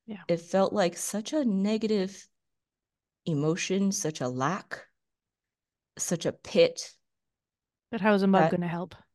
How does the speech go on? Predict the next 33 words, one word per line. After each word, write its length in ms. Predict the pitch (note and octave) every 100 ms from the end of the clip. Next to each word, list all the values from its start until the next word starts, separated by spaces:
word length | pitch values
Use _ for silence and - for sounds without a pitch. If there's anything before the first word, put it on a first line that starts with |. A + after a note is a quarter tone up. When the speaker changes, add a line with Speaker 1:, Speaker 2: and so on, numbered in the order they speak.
| _ _ - -
Speaker 2:
Yes. 340 | F4 - - -
How 260 | - - F#4+
is 120 | F4+
anything 280 | F4+ F4+ F#4
Speaker 1:
But 180 | B3 G3+
do 80 | B3+
you 60 |
Speaker 2:
small 220 | C4+ D#4+
going 160 | D4+ -
to 60 | F4+
Speaker 1:
remember 160 | G4+
Speaker 2:
help? 320 | - - - _ _ -
Speaker 1:
the 100 | B3
very 240 | A#3+ A#3+
first 280 | B3+ B3+ A3
thing 180 | B3+ B3
that 100 | A#3+
I 80 | A#3+
had 220 | A#3+ A3+
you 100 | A#3
do? 280 | A3+ A3+ D4
Speaker 2:
<laughs> 60 | _ _ _ _ _ _ _ _ _ _ _ _ - -
The 80 | F#3+
Speaker 1:
This, 120 | B3+
Speaker 2:
first 200 | C4 C4+
Speaker 1:
I 60 | D4
tell 280 | D4+ E4
Speaker 2:
thing 100 | F4+
Speaker 1:
this 120 | G4 -
story 460 | D#4 C#4+ D4 D4 -
all 240 | A#3+ A#3+
the 100 | A#3+ A#3
time 520 | A3 G#3+ A3+ C4